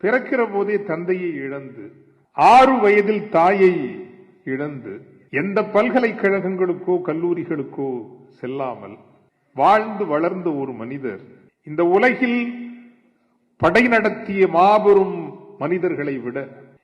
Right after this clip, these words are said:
இந்த உலகில் அமர்ந்து விவாதித்த சட்டமன்றங்கள், பாராளுமன்றங்களை விட, அத்தனை பாராளுமன்றங்களையும் சட்டமன்றங்களையும் நடந்து முன் சென்ற படைகளையும் இணைத்து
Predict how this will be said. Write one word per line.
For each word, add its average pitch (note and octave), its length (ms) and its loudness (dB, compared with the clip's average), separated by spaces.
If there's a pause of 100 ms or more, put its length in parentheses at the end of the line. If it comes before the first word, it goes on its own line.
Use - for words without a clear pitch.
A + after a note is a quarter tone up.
(120)
இந்த F3+ 220 2
உலகில் C4 480 4 (120)
அமர்ந்து B3 500 2
விவாதித்த A3+ 640 4
சட்டமன்றங்கள், A3 880 2
பாராளுமன்றங்களை F#3+ 1000 2
விட, C#3+ 180 -4 (600)
அத்தனை B3 480 2 (120)
பாராளுமன்றங்களையும் A3+ 1120 4
சட்டமன்றங்களையும் G#3 1000 -2
நடந்து G#3 480 0
முன் G3+ 240 -6
சென்ற G#3+ 340 -2
படைகளையும் G#3 680 0
இணைத்து G3 440 -4